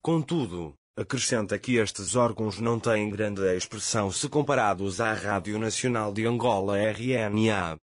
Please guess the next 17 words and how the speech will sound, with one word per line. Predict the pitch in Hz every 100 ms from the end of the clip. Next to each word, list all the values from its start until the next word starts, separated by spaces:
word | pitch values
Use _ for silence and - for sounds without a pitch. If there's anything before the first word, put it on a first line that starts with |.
| -
ou | 117 143
ao | 147
Jornal | 123 131 120 110 101
de | 110
Angola, | 120 120 120 95 82 76 _ -
que | 135
cobrem | 127 110 107 107 110
o |
país. | 98 117 123 95 76 - - _ _ _ _ 107
E | 104
como | 101 87
será | 87 107 95 90
em | 90
dois | 92 127 110
mil | 127 123 107
e | 113
dois? | 113 110 95 85 -